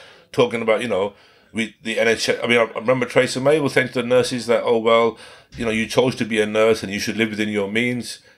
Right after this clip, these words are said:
And it shows you the whole hypocrisy of the whole system here. But that, that's for another debate here.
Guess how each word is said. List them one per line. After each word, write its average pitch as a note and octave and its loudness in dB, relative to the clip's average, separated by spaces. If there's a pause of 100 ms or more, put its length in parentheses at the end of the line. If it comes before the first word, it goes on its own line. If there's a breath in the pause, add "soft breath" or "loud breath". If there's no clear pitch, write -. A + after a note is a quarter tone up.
And A#2+ -2
it A#2+ -10
shows D#3 2
you C3 0
the A#2+ 4
whole A#2+ 2
hypocrisy A2+ -4
of F2 -8
the F2 0
whole G2 0
system G2+ -6
here. D2+ -8 (240 loud breath)
But - 0 (260)
that, C3+ 2
that's B2+ -2
for A#2+ 0
another A#2+ 2
debate F2+ -4
here. D#2 -6